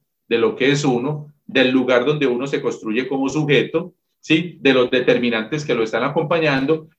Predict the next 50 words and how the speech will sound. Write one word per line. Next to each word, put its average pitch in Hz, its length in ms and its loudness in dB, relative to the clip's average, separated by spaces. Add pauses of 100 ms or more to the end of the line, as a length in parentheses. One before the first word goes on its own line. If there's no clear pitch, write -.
y 127 180 -6
cómo, 135 540 2
de 120 60 4
una 117 240 0
u - 20 -2
otra 135 180 -4
forma, - 220 -4
esos 127 180 -4
determinantes 107 640 -4
pueden 123 220 0
ser 123 200 0
transformados 143 720 2 (160)
cuando 123 240 0
uno 120 120 -2
se 147 120 -2
compromete 107 500 -4
con 117 120 -4
la 95 120 -2
transformación 95 580 -6
de 95 60 -4
esas 95 160 -6
realidades. 101 520 0 (260)
Entonces, 139 180 -4
claro, 139 420 0 (100)
¿qué 139 80 0
es 139 60 2
lo 170 120 2
que 135 120 -4
suele 135 220 -2
pasar? 156 400 -2
Que 120 300 -8
nos 127 300 -8 (420)
abstraemos 135 800 2
de 160 60 4
esas 160 180 4
realidades 139 500 4
sociales, 127 440 -4
políticas 127 520 -4
y 156 40 0
económicas, 156 680 -2 (220)
pensamos 139 400 2
que 170 80 -4
eso 156 140 2
no 156 120 -2
tiene 156 200 -2
nada 151 260 0
que 160 80 4
ver 151 160 4
con 160 160 0
nosotros, 156 560 0